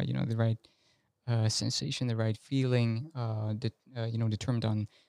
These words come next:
w-, what state you are in, which sounds very basic, but they did it in such a brilliant way. Uh, and I think that's just a very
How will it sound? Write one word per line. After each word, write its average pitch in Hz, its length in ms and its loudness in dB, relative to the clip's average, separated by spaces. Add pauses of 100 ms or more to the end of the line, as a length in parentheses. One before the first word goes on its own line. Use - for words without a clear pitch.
(240)
w-, - 200 -12
what - 140 -2
state - 440 0
you 123 80 2
are 113 200 4
in, 110 280 4
which 147 140 2
sounds 165 260 2
very 156 200 0
basic, 156 340 2
but 131 100 -2
they 131 80 2
did 131 160 2
it 127 120 0
in 120 100 2
such - 280 -2
a 113 220 4 (440)
brilliant 127 460 8
way. 110 460 8 (300)
Uh, 117 40 -6 (160)
and 110 100 2
I 110 40 2
think 123 200 0
that's 117 180 -4
just - 200 -2
a 107 40 2
very 113 360 0